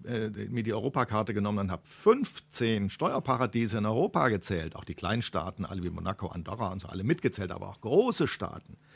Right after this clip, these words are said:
Und ich halte es für die historische Aufgabe jetzt, da die Steuerhinterziehung, Steuerflucht, diese ganze Diskussion ein Gesicht bekommen hat, nämlich das von Uli Hoeneß, traurigerweise für ihn, wo das ganze Land drüber redet,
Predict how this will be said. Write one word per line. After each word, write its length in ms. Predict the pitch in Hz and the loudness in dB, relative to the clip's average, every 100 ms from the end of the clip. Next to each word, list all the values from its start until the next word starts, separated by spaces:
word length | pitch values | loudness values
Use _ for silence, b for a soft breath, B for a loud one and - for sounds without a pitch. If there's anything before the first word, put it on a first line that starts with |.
| b b b | b b b
Und 220 | 127 113 | -2 -2
ich 420 | 123 139 - 107 | -6 -6 -6 2
halte 200 | 156 160 | 4 6
es 100 | 127 | 4
für 120 | 143 123 | 4 4
die 180 | 123 B B _ | 2 B B _
historische 720 | 147 123 - 269 269 196 175 | 4 4 6 8 10 8 6
Aufgabe 520 | 165 170 - 135 117 117 | 6 4 4 0 2 2
jetzt, 840 | 90 135 202 - - - - - _ _ _ _ _ _ - - | 2 4 2 2 2 2 -4 -16 _ _ _ _ _ _ -20 -4
da 160 | 107 117 | 0 2
die 160 | 117 | 2
Steuerhinterziehung, 1120 | - - 123 170 156 151 135 - 127 117 92 87 | 0 -2 2 4 4 4 0 0 2 2 2 -2
Steuerflucht, 800 | - 120 156 - 120 110 - | -4 0 0 0 0 0 0
diese 160 | 107 95 | -4 0
ganze 240 | 110 127 | 0 0
Diskussion 560 | 120 117 101 110 131 160 | -2 -2 -4 -2 -2 -2
ein 180 | 110 101 | -2 -2
Gesicht 480 | 98 104 180 - - | -2 -2 -2 -4 -10
bekommen 460 | - 90 87 87 | -8 -8 -6 -8
hat, 180 | 92 - | -8 -8
nämlich 260 | 95 101 - | -6 -6 -4
das 200 | 107 - | -6 -6
von 160 | 101 | -6
Uli 180 | - 107 | -2 0
Hoeneß, 380 | 98 127 - - b b - | 2 0 -2 -8 b b -10
traurigerweise 720 | 110 107 120 107 92 110 104 | -8 -4 0 0 2 0 0
für 160 | - 87 | -2 0
ihn, 320 | 117 135 80 b b b | 2 2 0 b b b
wo 80 | 107 | -2
das 160 | 104 - | -2 0
ganze 240 | 107 107 | -2 0
Land 340 | 101 131 180 - | 2 2 2 0
drüber 280 | 95 92 | 0 0
redet, 340 | 90 85 85 | 0 -2 -4